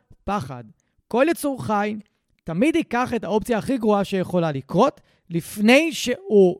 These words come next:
יחשוב או ייקח בחשבון שיכול לקרות פה משהו טוב. זאת הסיבה שרוב האנשים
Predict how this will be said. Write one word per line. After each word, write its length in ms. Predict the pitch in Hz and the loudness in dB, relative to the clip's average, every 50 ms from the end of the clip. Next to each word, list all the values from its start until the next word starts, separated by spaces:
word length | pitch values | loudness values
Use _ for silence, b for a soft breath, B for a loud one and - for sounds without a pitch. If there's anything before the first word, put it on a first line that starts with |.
| _ - | _ -10
יחשוב 540 | 185 156 156 135 117 - - 220 254 277 262 | -8 -8 -8 -8 -8 -4 0 2 2 4 4
או 80 | 240 | 2
ייקח 180 | 196 - 220 233 220 | 0 0 -4 -6 -6
בחשבון 420 | 226 190 - 151 - - 277 277 | -8 -8 -8 -6 -4 -2 -2 -2
שיכול 240 | 214 - - - 220 | -4 -6 -4 -2 -2
לקרות 280 | 214 - - 202 208 202 - | -2 -2 -2 -4 -6 -6 -6
פה 100 | 190 170 | -8 -8
משהו 380 | 160 165 170 - - 170 160 156 156 _ | -6 -8 -8 -8 -10 -12 -12 -12 -6 _
טוב. 260 | - 160 131 110 104 b b b b b b b - | -2 -2 -2 -4 -8 b b b b b b b -8
זאת 120 | 233 247 | -8 -8
הסיבה 300 | 285 - 277 269 320 311 | -6 -8 -6 -4 -4 -4
שרוב 460 | - - 196 165 135 156 214 269 262 | -4 -4 -6 -4 0 2 2 2 2
האנשים 520 | 294 277 262 269 262 - - 311 294 262 | 2 0 -2 -2 -4 -4 -4 -6 -8 -8